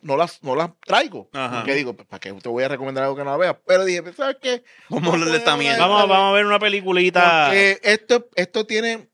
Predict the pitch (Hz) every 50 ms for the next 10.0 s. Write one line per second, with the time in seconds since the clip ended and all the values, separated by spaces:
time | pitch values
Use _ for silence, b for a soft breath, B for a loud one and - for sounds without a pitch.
0 | _ - 143 143 143 143 131 131 131 _ - 175 214 247 _ - 170 147 160 165
1 | 165 160 - 170 175 180 - 180 165 165 156 - 170 160 160 160 156 160 160 165
2 | 160 175 170 160 147 160 165 175 180 190 156 123 113 _ - 117 110 104 107 104
3 | _ - 101 107 127 - - - _ - - 101 98 117 170 202 175 143 123 -
4 | - 120 117 - 131 120 113 113 - 147 160 185 190 117 113 110 107 104 107 110
5 | 127 185 233 220 _ - 131 131 131 131 131 131 131 127 127 127 127 123 120 120
6 | 117 110 104 92 87 - - - - _ _ _ _ _ _ _ _ _ _ _
7 | _ _ _ - 151 127 127 131 160 190 220 220 233 240 240 254 233 175 147 147
8 | 185 226 220 - - 98 95 135 202 - - - 120 101 101 120 165 196 151 104
9 | 85 _ _ _ _ _ - 123 156 165 151 123 113 110 151 147 143 131 123